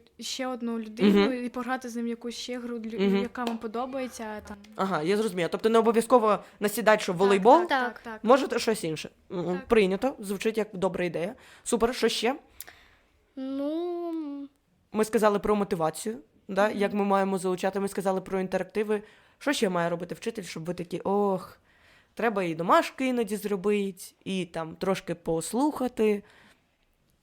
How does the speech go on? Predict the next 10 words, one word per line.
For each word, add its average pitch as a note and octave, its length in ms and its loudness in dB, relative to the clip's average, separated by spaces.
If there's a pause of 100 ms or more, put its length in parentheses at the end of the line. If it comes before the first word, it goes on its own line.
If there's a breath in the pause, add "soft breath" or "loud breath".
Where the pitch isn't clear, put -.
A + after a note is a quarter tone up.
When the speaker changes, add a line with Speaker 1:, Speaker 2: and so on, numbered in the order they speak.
(220)
Speaker 2:
Що - 140 -4
він G#3 120 -2
має F3+ 160 -4
робити E3 260 -12 (460)
з D#3+ 80 -14
вами? D#3 240 -4 (440)
Speaker 1:
Мені D4 100 -4
подобається C#4 540 -2
вчитель, C4+ 380 -6 (120)
е, A3+ 420 -6